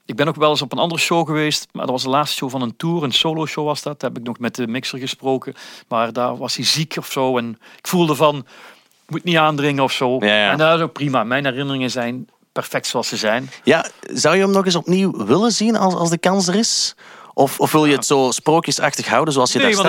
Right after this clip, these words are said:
Speaker 2: straks
Speaker 1: het,
Speaker 2: zei?
Speaker 1: nee, want het is, het is, eh, hij heeft enorm veel betekend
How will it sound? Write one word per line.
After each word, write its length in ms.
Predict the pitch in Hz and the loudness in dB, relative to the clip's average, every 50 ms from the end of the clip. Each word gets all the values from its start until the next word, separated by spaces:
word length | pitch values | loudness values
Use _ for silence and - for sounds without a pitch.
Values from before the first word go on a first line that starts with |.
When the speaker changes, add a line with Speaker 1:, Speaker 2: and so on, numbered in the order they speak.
| 170 - | 0 0
Speaker 2:
straks 60 | - 208 | 0 -2
Speaker 1:
het, 80 | 190 202 | 0 2
Speaker 2:
zei? 60 | 247 226 | 2 2
Speaker 1:
nee, 60 | 202 | 2
want 120 | 180 175 170 | 2 -2 -4
het 120 | 160 - | -4 -2
is, 180 | 190 - - - | -2 0 0 -2
het 160 | 165 - - | -4 -2 -2
is, 240 | 175 165 - - - | 0 0 0 2 2
eh, 320 | 160 151 147 143 143 143 131 - - - - - - - - - | 2 4 4 4 4 2 0 -2 -6 -16 -20 -20 -18 -18 -14 -8
hij 180 | - - 160 135 | -2 0 2 2
heeft 200 | 143 143 135 - | 2 2 0 -2
enorm 280 | 151 143 165 160 143 | -2 0 0 0 0
veel 140 | 127 147 143 | -2 -2 -2
betekend 560 | 120 117 - - 151 151 139 135 123 117 - | -2 -4 -4 -2 -2 -2 -2 -4 -6 -8 -8